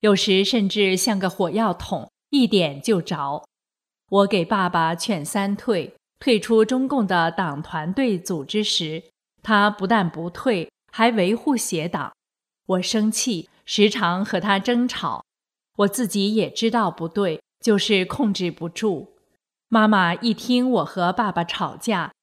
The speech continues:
也跟着神经质地喊天喊地，一家人整日愁眉苦脸。和未来的亲家见面后，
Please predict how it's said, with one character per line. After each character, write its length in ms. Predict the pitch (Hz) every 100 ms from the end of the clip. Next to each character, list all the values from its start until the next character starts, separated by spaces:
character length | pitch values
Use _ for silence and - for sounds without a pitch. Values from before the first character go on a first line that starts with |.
| _
也 160 | 226 208
跟 180 | 285
着 240 | 285 226 185
神 300 | - 175 202
经 220 | 262 254
质 200 | 269 226
地 220 | 175 160
喊 320 | 160 240 160
天 380 | 151 - 233 233
喊 320 | 226 185 139 -
地， 300 | 196 151 _ _ _ _ _
一 120 | 214
家 260 | 180 214 196
人 360 | 190 170 175 190
整 240 | 190 156
日 300 | 185 214 175
愁 320 | 175 - 175
眉 280 | 220 208 165
苦 380 | 170 - 165 160
脸。 320 | 196 156 - _ _ _ _ _ _ _ _
和 280 | - 214 196
未 180 | 208 214
来 220 | 180 165
的 120 | 196
亲 340 | 202 - 240 185
家 260 | 185 170
见 240 | 170 226 185
面 240 | 202 170
后， 360 | 165 202 160